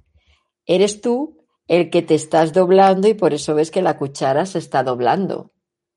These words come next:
Menudo juego mental es ese, tela, ¿eh? Pa' creerse eso. Tú puedes concentrarse, si desarrollas esa facultad, tú puedes concentrarte y doblar la cuchara.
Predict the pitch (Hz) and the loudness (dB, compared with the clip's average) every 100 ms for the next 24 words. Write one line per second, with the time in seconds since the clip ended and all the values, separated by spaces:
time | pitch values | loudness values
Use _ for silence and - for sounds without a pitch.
0 | _ _ _ _ _ _ _ _ _ _ | _ _ _ _ _ _ _ _ _ _
1 | _ _ _ 147 160 156 147 139 139 143 | _ _ _ -8 0 2 2 0 -2 2
2 | 170 214 - 135 131 135 160 208 - - | 0 0 -4 -2 0 0 0 0 0 -8
3 | - 135 135 123 117 - 131 170 147 127 | -12 -8 -6 -8 -8 0 2 2 -2 -6
4 | - 127 180 - 156 - 127 156 156 123 | -8 -8 -8 -8 -8 -8 -8 -6 -6 -6
5 | 131 160 - _ _ - 135 139 131 127 | -8 -10 -12 _ _ -6 -6 -4 -6 -6
6 | - 143 - - - - _ _ _ _ | -6 -6 -6 -10 -18 -20 _ _ _ _
7 | _ _ _ _ _ 160 - 165 175 185 | _ _ _ _ _ -6 0 4 4 2
8 | 170 147 - 135 147 160 170 139 - 135 | -2 -4 -4 -8 -4 -4 -2 -6 -6 -8
9 | 127 113 107 135 135 120 - _ _ _ | -8 -10 -6 -4 -4 -6 -10 _ _ _
10 | _ - 131 123 131 139 156 190 - _ | _ -14 -12 -10 -8 -4 -2 -2 -4 _
11 | _ _ _ _ - - 127 117 - 123 | _ _ _ _ -20 -8 -6 -6 -8 -12
12 | 131 131 127 131 135 175 147 117 123 151 | -10 -8 -4 -4 -4 -6 -6 -6 -8 -10
13 | 160 135 175 | -10 -10 -12